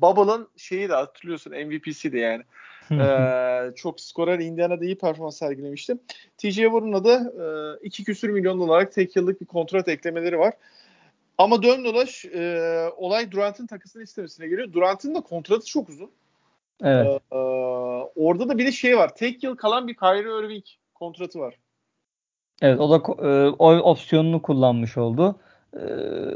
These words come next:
Speaker 2: oyuncu opsiyonunu kullanarak takımda kalmış oldu. Az önce biz podcast'a hazırlanırken işte bir haber, hemen bildirimler,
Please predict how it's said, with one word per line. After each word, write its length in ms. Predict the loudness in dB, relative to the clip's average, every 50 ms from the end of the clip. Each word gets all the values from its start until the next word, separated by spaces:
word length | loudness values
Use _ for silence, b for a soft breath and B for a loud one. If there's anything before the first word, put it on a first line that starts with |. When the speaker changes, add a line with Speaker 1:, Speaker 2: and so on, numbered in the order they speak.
| -8 -8 -2
Speaker 2:
oyuncu 360 | 4 6 8 8 8 8 6
opsiyonunu 440 | 6 4 2 0 2 2 2 0 0
kullanarak 400 | 0 2 4 6 6 6 6 4
takımda 320 | 0 0 2 2 2 2
kalmış 420 | 6 8 8 8 8 6 0 2 4
oldu. 400 | 4 4 6 6 4 4 2 b b b b b b b b _ 8
Az 180 | 8 8 10
önce 320 | 6 4 6 4 2 2 2
biz 160 | -2 -6 -6
podcast'a 560 | _ 0 0 0 2 -2 -2 -2 4 4 4
hazırlanırken 540 | 4 4 2 -2 -4 -6 -4 -2 0 0 0
işte 280 | -2 0 0 0 2
bir 60 | 2 2
haber, 300 | 2 6 6 6 6 6
hemen 260 | 4 0 -2 -2 -2
bildirimler, 580 | -4 -2 -2 -2 -2 0 2 2 2 2 0